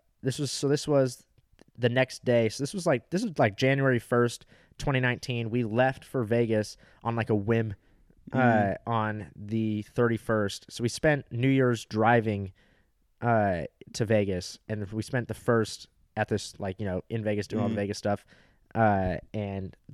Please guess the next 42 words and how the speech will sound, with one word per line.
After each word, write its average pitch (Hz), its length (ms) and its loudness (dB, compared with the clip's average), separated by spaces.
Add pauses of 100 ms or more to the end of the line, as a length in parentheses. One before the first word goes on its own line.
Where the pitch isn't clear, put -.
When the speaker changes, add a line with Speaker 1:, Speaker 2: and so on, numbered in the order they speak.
Speaker 1:
then 104 220 0
we 104 120 -4
topped - 260 0
it 104 60 -2
off 104 140 2
by 104 80 -2
going 101 100 -2
to 101 60 -4
the 98 40 -4
strip - 200 -6
club, 104 180 2
and 104 80 -4
then 110 60 -2
we 131 80 2
went 143 160 2
to - 40 -4
another 117 200 -2
club 107 200 -2
after. 104 300 -2
But 101 240 0 (340)
Speaker 2:
You 113 120 -6
get, 110 80 0
like, 101 60 0
a 107 40 -2
hotel 104 280 -4
and 104 80 -4
everything, 110 360 -10
do 110 240 -14
the 113 60 -18 (380)
Speaker 1:
yeah, 131 280 6
yeah, 117 100 2
yeah. 113 280 2
It - 60 -8
was 120 120 -4
super - 220 -2
cheap. - 280 -6 (160)
Speaker 2:
Mm-hmm. 117 100 -6
Speaker 1:
You 139 120 2
been 151 140 4
to 156 40 0
Vegas? 160 340 -2 (260)
Speaker 2:
Mm-mm. 104 380 -6